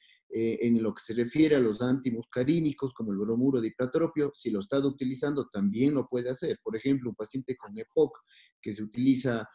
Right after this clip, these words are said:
eh, el bromuro de ipratropio, tiotropio, y se está utilizando con inhalaciones, lo puede seguir haciendo.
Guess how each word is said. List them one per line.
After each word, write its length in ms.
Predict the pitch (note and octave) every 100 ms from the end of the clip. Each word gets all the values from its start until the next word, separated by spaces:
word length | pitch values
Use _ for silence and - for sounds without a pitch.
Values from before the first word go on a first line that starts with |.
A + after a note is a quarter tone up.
| _ _
eh, 400 | G2+ G2+ G2+ G#2
el 140 | G#2
bromuro 420 | G2+ A2+ C3+ C3+ A#2+
de 80 |
ipratropio, 960 | A#2 A#2+ B2+ D3+ D#3+ D#3 C3+ B2+ B2 A#2+
tiotropio, 640 | B2+ A#2 - D#3 - C#3 C3+
y 160 | -
se 320 | G#2+ G#2+ G#2 G#2
está 220 | G2+ B2
utilizando 720 | B2+ C3+ B2+ B2+ C#3+ C#3 C3+
con 180 | A2 A2+
inhalaciones, 500 | A2+ A#2 A#2 D#3 C#3+
lo 120 | B2+
puede 220 | - D#3+
seguir 260 | D3 C#3+ C#3+
haciendo. 460 | D3 - D3 G#2